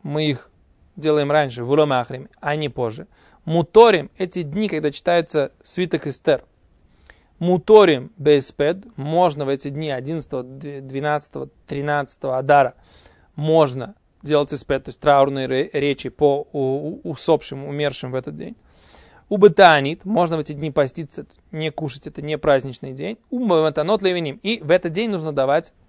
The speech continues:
э, подарки бедным, то есть дары бедным пуримские даются в эти дни, как мы уже объяснили это раньше. Ом Раби Юда,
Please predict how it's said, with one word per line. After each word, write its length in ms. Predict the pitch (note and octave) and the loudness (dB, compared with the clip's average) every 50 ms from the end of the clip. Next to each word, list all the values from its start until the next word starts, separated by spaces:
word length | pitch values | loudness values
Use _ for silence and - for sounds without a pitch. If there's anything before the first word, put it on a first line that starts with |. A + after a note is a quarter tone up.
| _ _ _ _ _ _ - | _ _ _ _ _ _ -14
э, 420 | G3+ D3 C#3 C3+ C3 C3 C3 C3 | -12 -8 -8 -6 -6 -6 -6 -6
подарки 480 | C3 - C#3 C#3 C#3 C#3 C#3 - - C3+ | -4 -4 -4 0 0 0 0 -2 -6 -8
бедным, 360 | C3 D3+ F3 F#3 G3+ F#3 D#3+ | -4 -4 -4 -4 -4 -6 -8
то 80 | - D3 | -10 -14
есть 100 | C#3+ D#3+ | -14 -6
дары 340 | D3 C3+ D3 D3 D3+ D#3 | 2 6 6 6 6 4
бедным 540 | D3 C#3+ D3+ D#3 E3 D#3+ D#3 D3 D3 C#3 C3 | 0 0 -2 -2 -2 -2 -4 -6 -8 -8 -8
пуримские 420 | B2+ E3 E3+ E3 D#3 - - D3 C#3+ | -6 -4 -4 -4 -4 -8 -10 -8 -6
даются 280 | C#3 C#3+ C#3 - D3+ | -4 -4 -6 -6 -8
в 20 | C#3+ | -10
эти 160 | C#3+ C#3+ D3 | -10 -10 -10
дни, 160 | E3+ G#3+ B3+ _ _ _ _ _ _ - _ _ _ _ _ _ _ _ _ _ _ _ | -12 -14 -14 _ _ _ _ _ _ -20 _ _ _ _ _ _ _ _ _ _ _ _
как 160 | - C3+ B2+ | -16 -14 -10
мы 80 | C3 C#3 | -10 -10
уже 140 | C3 B2 C3+ | -8 -6 -6
объяснили 400 | C#3+ G3+ G3 - - D3 C3+ C3 | -6 -6 -8 -8 -8 -6 -6 -6
это 160 | B2+ - C#3 | -6 -6 -6
раньше. 320 | D3+ F3+ G#3+ - - B3 _ - _ _ _ _ _ _ _ _ _ _ _ _ _ _ _ _ _ _ _ _ _ _ - _ _ _ _ - _ _ _ _ - - _ _ _ _ _ _ _ _ _ _ _ _ _ _ _ _ _ - | -6 -6 -6 -8 -10 -14 _ -20 _ _ _ _ _ _ _ _ _ _ _ _ _ _ _ _ _ _ _ _ _ _ -20 _ _ _ _ -20 _ _ _ _ -20 -20 _ _ _ _ _ _ _ _ _ _ _ _ _ _ _ _ _ 4
Ом 140 | G#3 A3+ | 6 8
Раби 200 | B3 A#3 G#3+ G3+ | 8 8 8 8
Юда, 260 | F#3+ F3 D#3 B2+ A2+ | 6 4 4 4 0